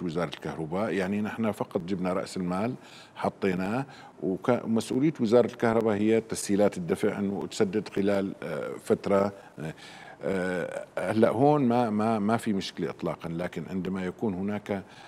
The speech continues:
آه، طرق التعاقد الأخرى اللي هي ال-، ال بي أو تي أو ال بي بي بي،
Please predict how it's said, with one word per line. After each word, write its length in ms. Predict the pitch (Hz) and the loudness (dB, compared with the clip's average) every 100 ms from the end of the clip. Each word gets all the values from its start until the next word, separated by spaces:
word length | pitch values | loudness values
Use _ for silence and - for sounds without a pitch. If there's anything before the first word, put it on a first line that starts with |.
| - - | -20 -10
آه، 640 | 98 92 92 87 80 - 85 - - - | -6 -4 -4 -4 -6 -6 -10 -12 -20 -6
طرق 160 | - 120 - | 0 0 -2
التعاقد 580 | - 87 104 - - | -2 2 2 2 -2
الأخرى 340 | 73 87 - 82 | -6 -6 -6 -6
اللي 280 | 78 80 85 | -6 -6 -4
هي 200 | 85 85 82 80 82 | -2 -2 -2 -4 -6
ال-، 200 | 85 85 | -6 -6
ال 180 | 82 85 | -8 -8
بي 240 | 80 80 | -8 -6
أو 140 | 82 | -6
تي 260 | 80 - 80 | -6 -6 -4
أو 140 | 87 | -4
ال 40 | 82 | -6
بي 160 | 82 | -8
بي 120 | 80 82 | -8 -10
بي، 280 | 80 95 | -6 -6